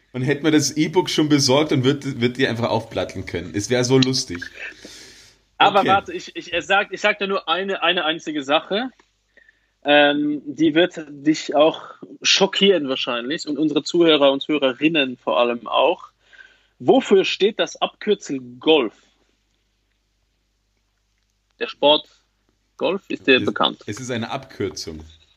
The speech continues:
Speaker 2: Es ist tatsächlich eine Abkürzung.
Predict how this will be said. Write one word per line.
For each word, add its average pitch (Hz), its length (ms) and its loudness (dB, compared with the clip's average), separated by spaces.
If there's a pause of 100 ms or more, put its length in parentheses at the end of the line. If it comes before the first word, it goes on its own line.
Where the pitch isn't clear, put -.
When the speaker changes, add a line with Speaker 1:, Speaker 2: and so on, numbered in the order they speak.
(880)
Speaker 2:
Es 143 180 4
ist 196 160 4
tatsächlich 180 500 2
eine 147 160 -6
Abkürzung. - 640 -12